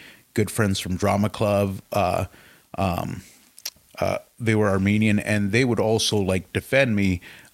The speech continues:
against other Armenians that didn't like me because I, I was Mexican and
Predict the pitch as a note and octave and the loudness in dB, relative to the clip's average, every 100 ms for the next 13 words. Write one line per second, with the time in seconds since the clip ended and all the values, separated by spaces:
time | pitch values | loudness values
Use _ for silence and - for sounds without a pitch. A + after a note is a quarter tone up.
0 | - G2 G#2+ G2+ G2 - - - - - | -6 -2 0 0 0 0 0 -2 -4 -20
1 | - _ _ - A#2+ A2+ A2 G#2+ G#2 G2+ | -20 _ _ 0 2 4 2 4 4 2
2 | F2+ F#2+ F2 G2+ G2 G2 G2 G2+ - F#2+ | 2 -2 -2 -2 0 -2 0 0 0 -2
3 | F2+ G2 E2+ E2+ F2+ - F#2+ E2 E2 B2 | -2 -2 -2 -2 -4 -2 -2 -2 0 0
4 | - - F2 D2 - _ _ _ - G2 | -2 -4 -6 -8 -14 _ _ _ -2 0
5 | F2 F2 | 0 -2